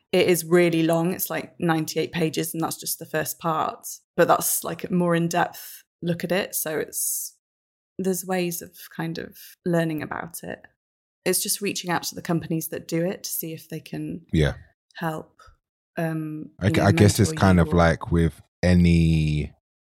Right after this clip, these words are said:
Speaker 2: creative field, it's just doing the, the, the hard work, the, the graft, getting kind of a portfolio and experience and reaching out to people at the end of the day.
Speaker 1: Yeah, 'cause you can just, you could just take a program and then try and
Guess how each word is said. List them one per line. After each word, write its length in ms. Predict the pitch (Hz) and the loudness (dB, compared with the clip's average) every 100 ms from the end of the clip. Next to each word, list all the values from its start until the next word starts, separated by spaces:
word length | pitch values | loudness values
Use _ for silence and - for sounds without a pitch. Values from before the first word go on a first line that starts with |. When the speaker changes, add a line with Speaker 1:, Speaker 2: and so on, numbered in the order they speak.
| _ | _
Speaker 2:
creative 680 | - - 82 82 82 - 78 | -12 -2 2 4 4 2 -2
field, 540 | - - 80 71 69 - | -2 2 6 6 4 0
it's 160 | 76 | -6
just 400 | - 82 73 - _ _ _ _ _ _ _ | 0 0 0 -6 _ _ _ _ _ _ _
doing 320 | 90 82 78 78 | 2 4 4 4
the, 180 | 76 - | 2 0
the, 140 | - - | -4 -4
the 80 | - | -6
hard 380 | - 78 76 67 | 0 2 2 2
work, 400 | 71 71 - - | 0 0 -4 -6
the, 300 | 73 71 - _ _ - | -4 -4 -8 _ _ -8
the 60 | |
graft, 480 | - - 76 71 - | -2 4 6 4 2
getting 200 | 80 73 | -2 -2
kind 340 | - - 80 | -2 0 2
of 80 | 76 | 2
a 60 | - | 2
portfolio 560 | - 78 - 78 76 76 | 4 2 4 4 4 2
and 80 | |
experience 580 | 73 - - 78 76 - | 0 -2 2 4 4 0
and 260 | 73 73 73 | -2 0 0
reaching 300 | 78 71 73 | 0 0 0
out 140 | 76 - | 0 0
to 60 | - | -4
people 500 | 69 67 - 67 78 | -4 -4 -6 -6 -8
at 80 | 67 | -4
the 80 | - | -4
end 100 | 67 | -2
of 80 | 65 | -4
the 60 | |
day. 280 | - 67 - _ _ | -2 -4 -4 _ _
Speaker 1:
Yeah, 160 | 202 185 | 0 0
'cause 200 | 180 196 | 0 -8
you 60 | 214 | -6
can 160 | 226 202 | -4 -2
just, 240 | 190 - _ _ | -4 -10 _ _
you 200 | 202 208 | -2 0
could 180 | 226 196 | -2 -4
just 220 | 196 - | -6 -4
take 240 | 196 190 | -4 -4
a 40 | 185 | -6
program 460 | 180 175 170 160 | 0 0 2 0
and 180 | 147 165 | 0 -2
then 140 | 165 | -2
try 220 | 160 160 160 | -4 -6 -6
and 260 | 160 - | -6 -10